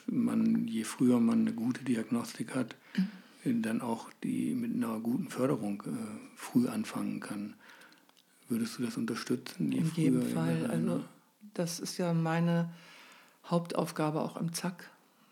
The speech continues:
Speaker 2: die Menschen zu sensibilisieren für die ganz frühe Phase
Speaker 1: Ja.
Speaker 2: der Autismus-Spektrum-Störung, weil eben dann man noch, ähm, am besten Einfluss nehmen kann.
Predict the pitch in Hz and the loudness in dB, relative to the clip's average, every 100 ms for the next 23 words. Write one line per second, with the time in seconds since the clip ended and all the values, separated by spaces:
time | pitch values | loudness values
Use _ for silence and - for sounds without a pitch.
0 | - - - _ _ _ - 170 165 165 | -16 -16 -20 _ _ _ -6 0 4 4
1 | 185 - 170 - 160 170 170 170 160 160 | 2 0 -2 -2 0 2 2 0 -4 -6
2 | - 180 185 185 185 180 170 - 170 170 | -2 0 2 2 0 -2 -4 -2 -4 -4
3 | - 190 202 - 151 147 165 233 - 262 | -2 -2 -2 -4 -6 -4 -4 -4 -4 -2
4 | 247 - 170 - 170 180 170 - 180 - | 0 0 -4 -6 -6 -4 -6 -6 -8 -6
5 | 185 - 185 190 185 185 - - - - | -6 -4 -4 -2 -2 -4 -6 -20 -20 -20
6 | - - - 175 - 175 175 175 175 180 | -20 -12 -6 -4 -2 0 0 2 2 2
7 | 180 - - _ _ _ _ _ _ _ | 0 -6 -20 _ _ _ _ _ _ _
8 | 175 165 170 170 - - 180 175 170 170 | 2 6 6 2 -4 -4 -2 0 0 0
9 | - - _ - - - _ _ _ _ | -4 -16 _ -20 -20 -20 _ _ _ _
10 | _ - 165 185 185 - 196 190 185 - | _ -2 2 2 0 0 4 6 4 -2
11 | - _ _ - - 185 190 208 - 151 | -14 _ _ -14 -2 0 0 -2 -2 -2
12 | 147 143 123 120 | -2 -6 -6 -6